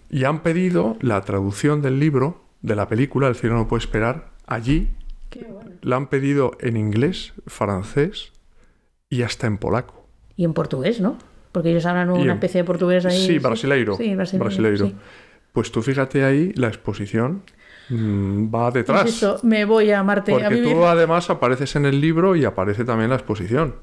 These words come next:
Speaker 2: Mm.
Speaker 1: Entonces, eh, eso todavía le va a dar mucho más bombo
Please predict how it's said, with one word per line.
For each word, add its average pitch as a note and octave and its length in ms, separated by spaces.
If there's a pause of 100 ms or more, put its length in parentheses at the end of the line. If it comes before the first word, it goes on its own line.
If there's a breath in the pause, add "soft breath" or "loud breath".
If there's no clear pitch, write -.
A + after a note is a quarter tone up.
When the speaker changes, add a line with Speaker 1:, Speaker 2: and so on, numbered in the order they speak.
(100)
Speaker 2:
Mm. E3+ 180 (140)
Speaker 1:
Entonces, A2 800
eh, G#2 240
eso C3 340
todavía G#2+ 480
le A#2+ 100
va G#2 100
a G#2+ 40
dar A#2+ 160
mucho A#2+ 300
más A2 320
bombo C3 500